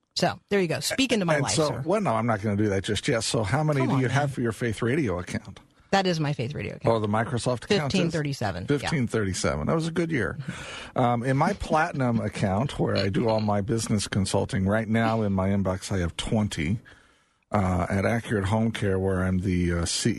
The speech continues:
Speaker 2: E O, it's still a turnaround. Uh, I have sixty-eight. And in my personal bill english dot org account, uh, it's not telling me I've, how many I got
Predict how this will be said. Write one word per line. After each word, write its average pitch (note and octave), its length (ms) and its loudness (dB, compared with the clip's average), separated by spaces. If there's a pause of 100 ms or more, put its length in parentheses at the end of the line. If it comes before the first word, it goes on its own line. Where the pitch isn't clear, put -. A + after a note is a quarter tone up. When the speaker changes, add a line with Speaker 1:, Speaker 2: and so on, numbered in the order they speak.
(120)
Speaker 2:
E F#2+ 80 2
O, F#2 120 0
it's F#2+ 120 -4
still G2 260 0
a F#2 60 -4
turnaround. G2 640 0 (480)
Uh, F#2 240 2
I G2 120 2
have A2 180 2
sixty-eight. - 840 -2 (340)
And F#2 160 2
in F2+ 120 2
my F2 140 2
personal G#2+ 760 -2 (400)
bill G2 180 0
english G2 340 -2
dot F2+ 180 2
org F#2 320 -2
account, F2 400 -2 (680)
uh, F2+ 760 0 (140)
it's - 240 -4
not G#2 260 0
telling F#2 400 -2
me E2+ 140 -4
I've, C#2+ 180 -4
how F#2+ 120 0
many F#2 220 -2
I - 120 -6
got - 240 -4